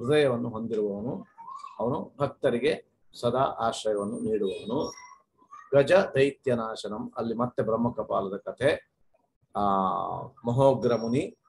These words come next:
ಗಜಾಸುರ ವ್ಯಾಘ್ರಾಸುರರನ್ನು ಸೃಷ್ಟಿ ಮಾಡಿ ಈಶ್ವರನ ಮೇಲೆ ಛೂ ಬಿಡ್ತಾನೆ. ಆವಾಗ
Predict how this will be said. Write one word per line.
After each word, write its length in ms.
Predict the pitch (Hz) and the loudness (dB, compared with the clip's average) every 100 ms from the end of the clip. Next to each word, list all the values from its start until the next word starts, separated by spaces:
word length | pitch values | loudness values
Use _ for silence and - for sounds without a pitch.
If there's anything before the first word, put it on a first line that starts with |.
| _ _ _ _ _ _ - | _ _ _ _ _ _ -4
ಗಜಾಸುರ 500 | 135 143 135 - 123 | 2 4 2 0 -4
ವ್ಯಾಘ್ರಾಸುರರನ್ನು 1200 | 110 123 123 135 131 123 113 110 110 117 175 - _ _ _ _ - - | -2 -4 -4 0 0 -2 -8 -8 -8 -8 -8 -10 _ _ _ _ -20 0
ಸೃಷ್ಟಿ 300 | 151 131 147 | 0 4 2
ಮಾಡಿ 320 | 120 113 120 - - | 4 4 2 -2 -2
ಈಶ್ವರನ 520 | 139 139 135 117 117 | -2 -2 -2 -2 -2
ಮೇಲೆ 320 | 110 110 135 - - - - | -4 -4 -4 -6 -12 -12 -4
ಛೂ 120 | 165 | 0
ಬಿಡ್ತಾನೆ. 600 | 139 120 120 110 110 - _ _ _ _ - - | 2 2 0 -2 -2 -8 _ _ _ _ -20 -4
ಆವಾಗ 340 | 113 123 123 | 2 4 4